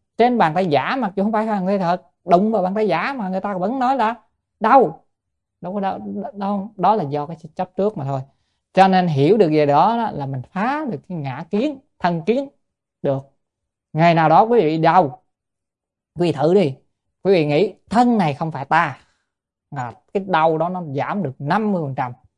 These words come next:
Rất tuyệt vời, Thiên Trang đã thí nghiệm rồi, à, cũng có hiệu quả. Thì câu hỏi này rất hay, cảm ơn, à, à, một người Bồ Tát đã hỏi. Bây giờ hết giờ rồi, Thiên Trang xin, à,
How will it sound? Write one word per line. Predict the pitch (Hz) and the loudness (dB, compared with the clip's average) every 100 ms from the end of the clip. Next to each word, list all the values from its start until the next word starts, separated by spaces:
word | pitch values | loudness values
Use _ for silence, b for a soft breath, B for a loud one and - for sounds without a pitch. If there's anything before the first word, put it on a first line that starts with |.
| _ _ _ _ _ - | _ _ _ _ _ -12
Rất | 185 | -10
tuyệt | 185 | -8
vời, | 143 120 110 _ _ | -8 -10 -12 _ _
Thiên | 143 | -2
Trang | 151 143 | -2 -2
đã | 156 | -4
thí | 151 | -4
nghiệm | 160 131 | -6 -6
rồi, | 131 117 - _ | -8 -10 -16 _
à, | - 139 135 _ _ _ - | -8 -8 -8 _ _ _ -8
cũng | 156 | -6
có | 185 175 190 202 - 180 185 | -2 -2 -2 -8 -18 _ -20
hiệu | 151 131 135 | -10 -6 -4
quả. | 120 151 _ _ _ _ _ _ _ _ _ | -6 -8 _ _ _ _ _ _ _ _ _
Thì | 143 135 | -4 -4
câu | 135 156 | 2 2
hỏi | 147 | 2
này | 180 151 | 0 0
rất | 202 | 0
hay, | 190 170 170 - | 2 0 0 -4
cảm | 156 170 | -4 -2
ơn, | 151 | -2
à, | 147 143 151 135 B B _ | -4 -4 -6 -8 B B _
à, | 151 135 135 135 - _ _ | -12 -10 -10 -14 -18 _ _
một | 135 147 | -8 -8
người | 143 139 135 | -6 -4 -2
Bồ | 139 131 | -4 -2
Tát | 160 175 | -2 -2
đã | 160 | -6
hỏi. | 127 135 185 - _ _ _ _ _ _ | 0 2 0 -6 _ _ _ _ _ _
Bây | 147 | -2
giờ | 139 | -2
hết | 143 185 | -2 -2
giờ | 139 131 | 0 0
rồi, | 127 123 - | -2 -4 -10
Thiên | 139 | -8
Trang | 131 139 139 | -4 -4 -4
xin, | 147 143 | -6 -4
à, | 135 135 | -4 -6